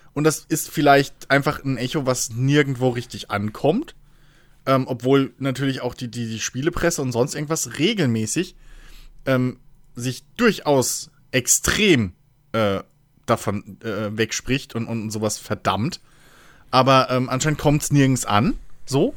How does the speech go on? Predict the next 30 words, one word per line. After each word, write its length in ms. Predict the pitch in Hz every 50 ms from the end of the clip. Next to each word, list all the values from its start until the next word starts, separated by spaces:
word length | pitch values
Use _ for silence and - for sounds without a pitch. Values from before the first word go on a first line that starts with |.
| - - - - - - - - - -
Du 80 | - 131
kannst 260 | 165 175 180 - -
verlangen, 480 | - 156 147 143 170 202 208 190 175
dass, 300 | 180 185 170 170 - -
dass, 220 | - 156 143 - -
dass, 300 | - 127 120 - - -
dass 360 | - 131 117 - - - - _ _ - _ _ - - 95 107 - - - - - - 127
Spielefirmen, 920 | 127 139 156 147 143 139 - - - - - 139 156 185 196 196 190 160
Hersteller 600 | 120 120 139 175 - - - 196 190 196 196 185
sich 180 | 185 196 - -
deutlicher 560 | 190 180 185 185 190 185 - 185 185 185 - - - - - - -
von 120 | - 170 165
sowas 300 | 175 180 185 180 - 180
absagen, 600 | 170 - - - 180 180 185 190 196 190 151 135
was 160 | 143 - 147
ich, 140 | 135 - - - - - - - - - -
was 280 | - 139 147 135 131 135
wir 160 | 160 208 -
als 120 | 220 - -
Spieler 300 | - 160 180 190 156 -
unnötig 440 | 135 156 185 214 202 208 190 -
finden, 360 | - 220 214 214 - 180 127 123
weil 300 | 127 127 127 131 127 123
wir 140 | 127 120
wissen, 340 | 143 170 - 175 151 131 120
wo 100 | 127 135
der 120 | 131 127 120
Unterschied 420 | 127 147 208 208 - 220 214 -
ist, 300 | - 233 240 - - -
aber 260 | 135 131 139 131 -